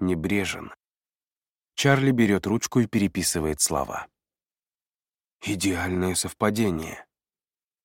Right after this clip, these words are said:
Мы молча смотрим на листок, не зная, значит это что-то или нет. Возможно,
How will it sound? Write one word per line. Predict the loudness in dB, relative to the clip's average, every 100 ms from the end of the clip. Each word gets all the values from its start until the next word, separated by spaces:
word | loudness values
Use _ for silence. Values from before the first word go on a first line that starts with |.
| _ _ _ 2
Мы | 4
молча | 4 4 2 0
смотрим | 0 0 2 0 0 0
на | 2
листок, | 0 -2 -2 -2 0
не | 0
зная, | 2 2 2 2
значит | 0 0 0 -2
это | 0 0
что-то | 0 -2 -2
или | -2 0 0 0
нет. | -4 -10 -16 -20 _ _ _ _ _ _ _ _ _ _ _ _ _ _ _
Возможно, | -4 -2 0 2 2 4 2 0